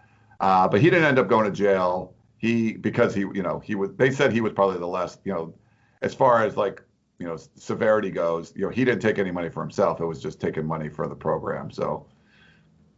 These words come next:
yeah, I don't know. Is that even, like, what do you think? Like, "Hey, I'll, I'll let one athlete in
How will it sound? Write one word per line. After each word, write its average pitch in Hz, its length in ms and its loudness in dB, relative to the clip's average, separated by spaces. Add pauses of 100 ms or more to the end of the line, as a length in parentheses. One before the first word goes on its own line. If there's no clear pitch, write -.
(120)
yeah, 101 280 0 (300)
I 143 80 2
don't 185 80 4
know. 104 100 2
Is 127 380 2
that 180 180 4
even, 139 200 0
like, 117 260 0 (120)
what 147 120 -2
do 175 60 2
you 165 60 2
think? 160 160 0
Like, 95 240 -2
"Hey, 131 160 2
I'll, 98 280 0
I'll 113 120 4
let 117 220 2
one 113 220 0
athlete 104 340 0
in 107 340 -2